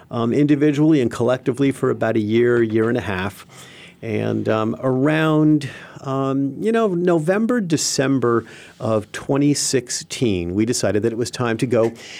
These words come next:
and get another dog. And we weren't gonna get a pair. We were just gonna get one. And we were thinking about a rescue. And, you know, we went through whatever process there was in a variety of the different rescues. And some of them,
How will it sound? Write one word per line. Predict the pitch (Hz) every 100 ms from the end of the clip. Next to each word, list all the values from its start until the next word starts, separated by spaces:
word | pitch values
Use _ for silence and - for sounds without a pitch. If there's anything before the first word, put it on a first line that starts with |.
| - -
and | 165 180 165
get | 202
another | 214 254 320
dog. | 359 381 - - - -
And | 160 175 180
we |
weren't | 190 233 254
gonna | 233
get | 214
a |
pair. | 220 156 135 139 131
We | 147 139
were | 147
just | 135 143 -
gonna | 147 139
get | 127 127
one. | - 113 107 104 110 - _
And | - 107 104 101
we | 113
were | 120
thinking | - 135 147
about | 135 139
a | 127
rescue. | 101 98 - 110 101 - - - - -
And, | 127 127
you | 139
know, | 147
we | 156
went | 156 156
through | - 135 131
whatever | 110 127 127
process | 113 120 113 104 113 -
there | 110
was | 107 110 110 107 -
in | - 117 110
a |
variety | 92 101 117 120 113
of | 101
the | 107
different | 110 - -
rescues. | 104 104 - 107 104 98
And | 101 95
some | - 160
of | 127
them, | 117 113